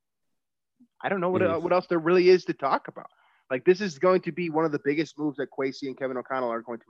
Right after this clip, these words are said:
Speaker 1: make, um, throughout their entire tenure. And unfortunately, it has to probably be the first decision. So we'll see how that develops. We'll keep an eye on that, and we'll,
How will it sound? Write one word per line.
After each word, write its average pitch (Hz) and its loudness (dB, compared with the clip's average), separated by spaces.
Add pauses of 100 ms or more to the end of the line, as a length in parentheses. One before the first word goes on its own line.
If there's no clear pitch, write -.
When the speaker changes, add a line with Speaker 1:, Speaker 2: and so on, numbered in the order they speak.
Speaker 1:
make, 131 -10 (400)
um, 104 -10 (120)
throughout 147 -2
their 143 2
entire 165 0
tenure. 101 -14 (240)
And 135 -4
unfortunately, 160 0
it 147 0
has 165 -2
to - -20
probably 156 0
be 165 -4
the 131 -4
first 135 -4
decision. - -12 (340)
So 120 -4 (420)
we'll 143 -2
see 208 0
how 202 6
that 196 4
develops. 151 2
We'll 135 -2
keep 165 -6
an 160 0
eye 147 0
on 139 -4
that, 131 2
and 147 -8
we'll, 135 -4